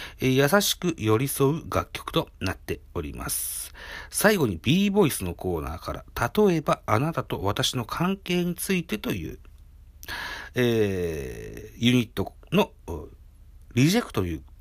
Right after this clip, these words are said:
リジェクトという楽曲でございます。アルバムイングというね、えー、アルバムに入っておる楽曲になっておりますが、えー、アルバムイングはシティポップやアシッドジャズ好きの方には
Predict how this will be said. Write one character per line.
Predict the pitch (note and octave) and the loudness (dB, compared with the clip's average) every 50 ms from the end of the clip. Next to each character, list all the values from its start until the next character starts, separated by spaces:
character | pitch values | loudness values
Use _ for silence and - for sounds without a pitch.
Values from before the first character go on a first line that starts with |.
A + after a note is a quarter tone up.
| - - | -10 -2
リ | G#2+ B2 D3+ D#3 D3+ D3 | 2 4 4 4 4 4
ジ | F3+ A3+ | 4 4
ェ | A#3 A3 | 4 4
ク | A3 - E3+ D#3+ D#3+ | 2 0 0 0 4
ト | - A3 A3 | 4 4 4
と | - G#2 | 4 0
い | F2+ D#2+ | -4 -2
う | E2+ | -2
楽 | - D#2+ - - | -2 -2 -2 -2
曲 | - - - | -6 -6 -2
で | - B2 G#2 | 0 -2 0
ご | F2 D2+ C#2+ | -2 -4 -6
ざ | - - | -6 -8
い | - - | -8 -10
ま | - - - | -10 -8 -6
す。 | - - - - - - - - - - - - - | -6 -6 -6 -8 -14 -16 -16 -16 -16 -16 -16 -6 2
ア | - A#2+ C3+ | 4 4 4
ル | F3+ G3 | 4 6
バ | F#3+ G3 | 6 6
ム | F#3 F#3+ F#3 - - - - - | 6 4 2 0 -4 -10 -4 2
イ | F3 G#3+ A3 | 4 6 6
ン | E3 A2+ | 6 4
グ | E2+ D#2+ | 2 -2
と | - E2+ | -6 -6
い | E2 F2+ | -4 -2
う | B2+ | -2
ね、 | C#3+ - - - | -2 -2 -4 -6
え | A2 A#2 A#2 A2 G#2+ G2+ G2 F#2+ F2+ E2+ E2 E2 D#2 C2+ A1+ - - - - C3+ - | -2 0 0 2 2 0 0 0 -2 -2 -4 -4 -6 -8 -10 -10 -12 -12 -14 -16 -18
ー、 | - - - - | -18 -8 -2 2
ア | - A2 | 4 4
ル | A2 | 4
バ | G2 | 4
ム | G2 | 2
に | F#2 | 0
入 | - G#2+ F2+ | 0 -2 -2
っ | - | 0
て | - C3 | 0 0
お | |
る | C3+ - - - | 0 -2 -4 -8
楽 | - - - - | -6 -4 -4 -4
曲 | - - - F2 | -6 -8 -6 -6
に | F2 F2 - - | -6 -6 -6 -8
な | F2 | -8
っ | - | -8
て | - D#2+ | -6 -8
お | |
り | C#2+ D#2 | -8 -8
ま | D#2 - | -8 -6
す | - - F2 | -4 -2 0
が、 | A2 - - - - - - - - - - - - - - - - - - - - - - - - - - - - - - - | -2 -2 -2 -6 -20 -20 -20 -20 -20 -20 -20 -20 -20 -20 -20 -20 -20 -20 -20 -20 -20 -16 -12 -8 -8 -8 -8 -10 -12 -8 -2 2
え | B2+ B2+ B2 B2 A#2 F#2+ | 2 4 4 2 2 4
ー、 | - | 4
ア | D3 | 6
ル | E3+ | 6
バ | G3 G3 | 6 6
ム | F#3+ F#3 D#3+ | 4 4 2
イ | E3 F3 | 4 4
ン | E3 C#3 B2 | 4 4 4
グ | G#2+ G2 | 2 2
は | F2+ E2+ | 2 0
シ | - - | 0 -2
テ | - F#3 | -2 -2
ィ | F3+ E3+ | -2 0
ポ | F#3 | 0
ッ | E3+ | -2
プ | - - - B2+ | -2 -2 0 2
や | C#3+ C#3 - - | 2 2 2 2
ア | G2 G2 | 2 2
シ | - - D#3+ | 2 0 -6
ッ | D3+ - - | -6 -4 0
ド | - D3 | 2 2
ジ | C3 C3+ | 4 4
ャ | C3 | 0
ズ | A#2 G#2 F#2 - - - - - - - - - - | 0 -2 -6 -10 -12 -14 -20 -20 -20 -20 -20 -12 -8
好 | - G#2 B2 C3+ | -4 -4 -4 -2
き | - - G#3 G3+ | -2 0 0 2
の | G#3+ A3 G#3+ - - - - - - | 2 0 -2 -6 -10 -14 -12 -8 -2
方 | - D#3 - G3 F3+ | 0 2 4 4 4
に | C#3+ A#2+ | 4 2
は | G#2 F#2+ - | 2 0 -2